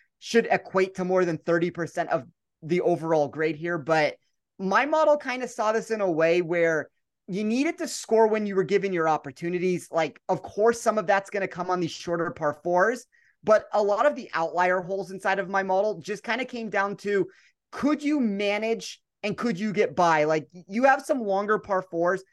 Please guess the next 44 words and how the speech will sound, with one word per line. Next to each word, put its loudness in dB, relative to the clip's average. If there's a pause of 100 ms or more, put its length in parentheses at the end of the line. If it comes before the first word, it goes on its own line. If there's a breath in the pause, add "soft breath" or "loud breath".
(140)
and -6
I'm -4
not 0
saying, -4
like, 0
when -2
you -2
get -4
to -4
twenty-seven -4
under -4
par 2
when 0
Michael -2
Kim -6
won -2
this -6
years -2
ago, 2 (800 soft breath)
you're 0
not 0
going 0
to, -6
it's -4
not -2
going -4
to -8
be -2
a 2
bogey 2
avoidance 0
contest, -10
but 0
it's, -8 (220)
it's -20
to -10
say, -4
like, -2 (220)
you -2
know, 2
look, 0
you 0
have 2
a 0